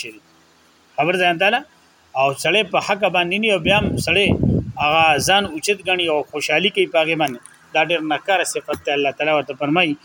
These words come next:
"فادخلوا ابواب جهنم خالدین فیها." داخل شه طبقاتو د جهنم ته. مخکې یو سزا ذکر شو،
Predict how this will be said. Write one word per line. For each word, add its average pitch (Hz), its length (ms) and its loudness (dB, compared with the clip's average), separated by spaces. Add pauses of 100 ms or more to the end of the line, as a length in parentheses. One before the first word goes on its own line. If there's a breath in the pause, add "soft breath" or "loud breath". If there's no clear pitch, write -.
(240 loud breath)
"فادخلوا 170 480 2
ابواب 160 280 2 (120)
جهنم 151 500 0
خالدین 151 420 2 (140)
فیها." 196 160 4 (420 soft breath)
داخل 202 360 2
شه 196 180 0
طبقاتو 151 580 2
د 135 120 0
جهنم 127 340 -2
ته. 147 140 -10
مخکې 202 180 -4
یو 185 100 0
سزا 202 240 4
ذکر 247 280 -2
شو، 180 100 0